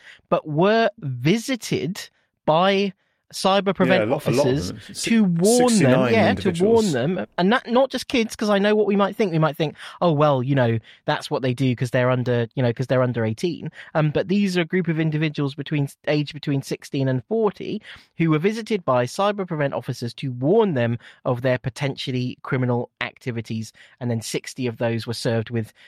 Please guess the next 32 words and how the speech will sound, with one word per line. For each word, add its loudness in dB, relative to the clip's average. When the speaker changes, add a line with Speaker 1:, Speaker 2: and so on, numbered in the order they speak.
Speaker 1:
cease -6
and -6
desist -6
notices. -4
I -2
don't 0
really 0
know 2
what -2
a -2
cease -4
and -2
desist -4
notice -4
constitutes, -6
Max, -8
legally. 0
Speaker 2:
Yeah, 4
I 2
mean, -4
it's, -2
it's -4
essentially 0
a 0
legal 0
notice -4
to -8
say -2
that -4
you've -2
been -8
told. -4